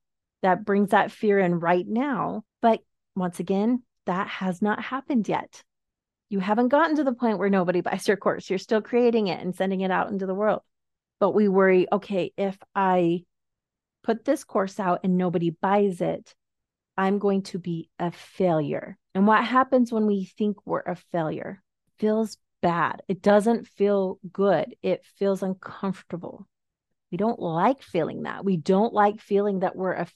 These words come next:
failure. So instead of feeling like a failure,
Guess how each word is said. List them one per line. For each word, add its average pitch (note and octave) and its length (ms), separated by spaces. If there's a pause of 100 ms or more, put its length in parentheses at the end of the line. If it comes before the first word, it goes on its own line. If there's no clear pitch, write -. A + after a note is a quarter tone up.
failure. G#3+ 640 (300)
So G#3+ 440
instead B3 380
of C4+ 100
feeling B3+ 340
like A#3 200
a G3 100
failure, F#3+ 840